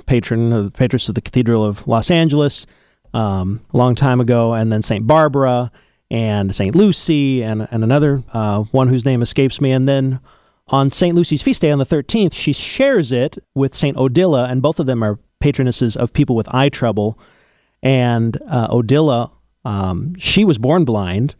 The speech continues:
Uh, a lot of people pray both to her and to Lucy when they have trouble with their vision. And when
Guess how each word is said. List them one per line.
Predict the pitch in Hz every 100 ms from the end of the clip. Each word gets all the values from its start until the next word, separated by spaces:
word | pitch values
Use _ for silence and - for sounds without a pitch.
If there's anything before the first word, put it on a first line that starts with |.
| -
Uh, | 104 98
a | 98
lot | 113 127
of | -
people | 127 117
pray | - 131 113
both | 113 113
to | 104
her | 120
and | 110
to | 107
Lucy | 123 - 117
when | 110
they | 110
have | 113 110
trouble | - 107
with | 110 110
their | 107 104 - - _
vision. | 123 139 120 123
And | 117 120
when | 139 143 131 123